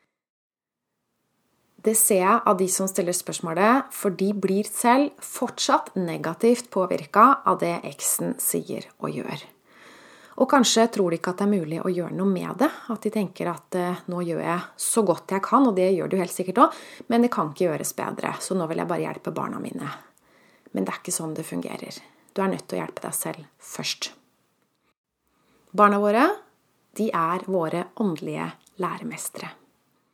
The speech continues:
Og ikke på den måten at, eh, barna er guruen som du skal lytte til og spørre om råd når du står fast her i livet. "Kjære sønn, hvordan kommer det til å gå med aksjekursene fremover? Skal pappa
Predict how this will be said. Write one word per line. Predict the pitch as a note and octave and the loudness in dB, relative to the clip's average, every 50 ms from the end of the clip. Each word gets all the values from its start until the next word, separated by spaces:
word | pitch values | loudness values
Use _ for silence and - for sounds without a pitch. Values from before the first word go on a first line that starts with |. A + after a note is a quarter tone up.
| _ _ _ _ _ _ _ _ _ _ _ _ | _ _ _ _ _ _ _ _ _ _ _ _
Og | G3 | -12
ikke | F#3+ - - D#3+ | -8 -6 -2 0
på | A#3 C4 | 2 4
den | B3 G#3+ | 4 4
måten | G#3 F#3 - - - F3 E3+ | 4 2 0 -2 -4 -6 -6
at, | E3 - - - F3 | -6 -8 -6 -4 -2
eh, | E3+ E3+ F3 F3 - - _ _ _ - | 0 0 0 -2 -4 -10 _ _ _ -10
barna | E3 D3 D#3 D3 D3+ D#3+ E3 D#3+ - | -6 -6 -4 -4 -4 -4 -4 -4 -4
er | - D#3+ D#3+ D#3+ E3 E3+ D#3 E3 | -4 -4 -2 -4 -4 -6 -6 -8
guruen | F3 D3+ - G3 G3+ G#3+ G#3+ B3+ C#4+ D4 D4 | -6 2 4 6 6 8 8 8 8 8 8
som | C4 - G3+ G3 F#3+ | 6 4 2 2 2
du | G#3 | 2
skal | G3 - G#3 G3+ G#3+ | 2 4 4 4 4
lytte | G#3+ - - - D#3 D3 | 4 2 0 -4 -2 4
til | - G#3 A3 G#3+ G3+ | 6 8 8 8 6
og | - - D3 | 2 -2 -6
spørre | - - - F#3+ F3 D#3+ D#3+ E3 F3 - - - - - - - - - - | -6 -2 0 0 0 0 0 -2 -4 -4 -10 -18 -20 -20 -20 -20 -20 -10 -6
om | - E3+ E3 E3 | -4 -4 -2 -2
råd | D#3+ E3 F3+ A3+ B3 A#3+ A3+ G3 - F3+ | -2 4 8 10 10 10 10 8 2 -2
når | F3 F3 | -2 -2
du | F#3 | 0
står | - - F#3+ F#3+ | 2 2 2 2
fast | - - G3+ G3 - - - | 2 0 0 0 2 0 -2
her | G3 F#3 | 0 2
i | G#3+ G#3+ G3 | 2 4 4
livet. | F#3+ A3+ A#3 A#3 - | 6 6 4 4 2
"Kjære | - F#3 F3 E3+ D#3+ E3+ F3 | 0 0 2 2 2 0 0
sønn, | - - - F#3+ G#3 G3 D#3 | 0 2 4 6 6 6 4
hvordan | D#3 E3+ F#3+ G3 G3 G3 | 4 4 4 4 4 2
kommer | - G#3 G3 F3 | 2 2 2 2
det | F#3 F3+ | 2 0
til | G#3 F#3+ | 2 4
å | F#3 F#3 | 6 6
gå | |
med | G3 G3 F3+ | 6 4 2
aksjekursene | - - - - - G3 F3+ - - G3+ G3 | 0 -2 -10 -8 -6 -6 -6 -4 -4 -6 -4
fremover? | G3+ F#3+ F#3+ F#3+ F#3+ G3 G#3+ | -4 -2 -2 0 0 0 0
Skal | G#3 - - C#3+ | 0 -2 -8 -8
pappa | - E3 D#3+ - D3+ D#3+ E3 | -8 -8 -6 0 0 0 0